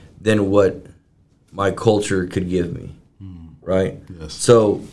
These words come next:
Speaker 1: you know, one of the things that we gotta realize is that we can sometimes identify God in our experiences
Speaker 2: Mm-hmm.
Speaker 1: and in our culture, and,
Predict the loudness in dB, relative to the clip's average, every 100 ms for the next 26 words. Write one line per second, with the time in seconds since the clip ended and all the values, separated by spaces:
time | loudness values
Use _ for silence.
0 | 2 4 6 4 2 4 6 6 6 4
1 | 4 4 4 4 6 6 6 6 4 4
2 | -2 -10 -14 -12 -4 -2 2 4 4 2
3 | -4 -20 _ _ _ _ _ _ _ _
4 | _ _ _ _ _ _ _ _ _ _
5 | -2 2 4 6 6 4 4 6 6 6
6 | 6 6 6 4 4 4 4 2 4 4
7 | 4 2 0 0 0 -2 0 2 4 2
8 | 0 -4 -6 -10 -16 -18 -10 -2 0 0
9 | -2 0 4 4 2 -2 -2 -4 -12 -20
10 | _ _ _ _ _ _ _ _ _ -4
11 | 2 2 2 0 -2 -8